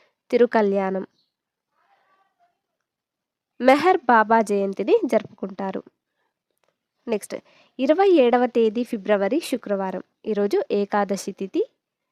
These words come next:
ఇంకా కోరుకొండ తీర్థం, తిరుమల శ్రీవారి తెప్పోత్సవం ప్రారంభం,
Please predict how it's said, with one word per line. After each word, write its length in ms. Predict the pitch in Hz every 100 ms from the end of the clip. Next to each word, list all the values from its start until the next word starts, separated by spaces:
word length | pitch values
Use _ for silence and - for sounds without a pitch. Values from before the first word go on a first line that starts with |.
| _ _ _
ఇంకా 260 | 226 311 466 -
కోరుకొండ 520 | 233 220 220 226 220
తీర్థం, 680 | 202 202 202 _ 202 196 - _ _ _ _ _ _ _
తిరుమల 420 | 294 302 339 302 311
శ్రీవారి 580 | - 226 214 214 202
తెప్పోత్సవం 840 | 202 196 - 214 202 - 196 202 202
ప్రారంభం, 640 | 196 190 190 190 190 190